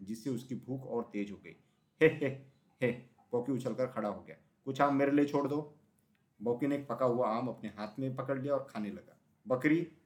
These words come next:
बोकी ने कहा, "मुझे लगता है कि शायद इस संसार में मैं अकेला आदमी हूँ जो मरने के बाद भी उसी तरह आम खाना पसंद करता है, जितना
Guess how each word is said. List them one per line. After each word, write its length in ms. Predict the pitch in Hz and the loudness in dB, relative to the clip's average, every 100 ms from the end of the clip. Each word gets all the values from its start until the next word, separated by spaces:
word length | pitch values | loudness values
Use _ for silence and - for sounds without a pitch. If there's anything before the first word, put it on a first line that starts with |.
| - | -8
बोकी 220 | 110 113 | -8 -4
ने 100 | 110 | -4
कहा, 340 | 107 98 87 - _ _ - | -4 -8 -10 -16 _ _ -10
"मुझे 140 | 120 135 | -2 2
लगता 280 | 135 135 | 2 2
है 100 | 147 | 2
कि 100 | 151 | 2
शायद 240 | 147 135 127 | 2 2 2
इस 80 | 131 | 0
संसार 360 | 123 139 135 | -2 2 2
में 120 | 139 | 2
मैं 140 | 135 131 | 0 0
अकेला 320 | 117 127 139 | 0 2 2
आदमी 240 | 127 127 | 2 0
हूँ 80 | 139 | -2
जो 100 | 131 | 0
मरने 300 | 113 117 120 | 0 -2 -4
के 80 | 123 | -8
बाद 240 | 107 120 127 | -4 -4 -4
भी 80 | |
उसी 140 | 123 123 | -8 -6
तरह 160 | 117 | -4
आम 160 | 113 113 | -2 -4
खाना 240 | - 117 | -4 -4
पसंद 320 | 113 110 131 131 | -4 -6 -6 -4
करता 240 | 135 143 | -2 -2
है, 160 | 156 - _ _ 104 | -6 -12 _ _ -8
जितना 560 | 120 127 147 156 - | -8 -2 -2 -2 -6